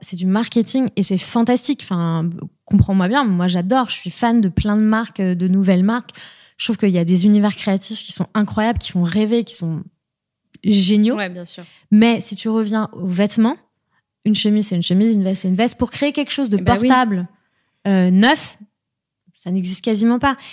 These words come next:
Speaker 1: Et encore une fois, c'est pas, c'est pas, c'est pas, c'est, c'est pas, euh, c'est pas une insulte. C'est-à-dire, c'est pas, euh, pendant très, très longtemps, en fait, ça a été quelque chose qui a pas été, euh, avoué et qui était caché, en fait, par les studios de création.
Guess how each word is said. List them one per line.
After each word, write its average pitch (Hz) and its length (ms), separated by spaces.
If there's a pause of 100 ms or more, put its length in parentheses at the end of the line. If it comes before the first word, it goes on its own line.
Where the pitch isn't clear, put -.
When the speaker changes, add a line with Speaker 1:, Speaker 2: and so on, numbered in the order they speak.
(140)
Speaker 1:
Et - 320
encore 233 260
une 254 100
fois, 311 360
c'est - 180
pas, 208 300
c'est 190 180
pas, 190 300
c'est - 120
pas, 190 140 (220)
c'est, - 580
c'est - 200
pas, 190 200
euh, 190 280 (500)
c'est - 100
pas 208 60
une 196 160
insulte. 269 360
C'est-à-dire, 196 380
c'est 208 120
pas, 240 360
euh, 180 60
pendant 208 240
très, - 200
très - 160
longtemps, 269 280
en 294 40
fait, 254 180
ça 214 60
a 185 40
été 185 120
quelque 185 180
chose 269 140
qui - 80
a 180 60
pas 233 160
été, 247 380
euh, 185 60 (120)
avoué 240 460 (360)
et 202 60
qui 202 100
était 185 200
caché, 247 560
en 196 80
fait, 196 240
par 180 160
les 175 80
studios 208 340
de - 60
création. - 480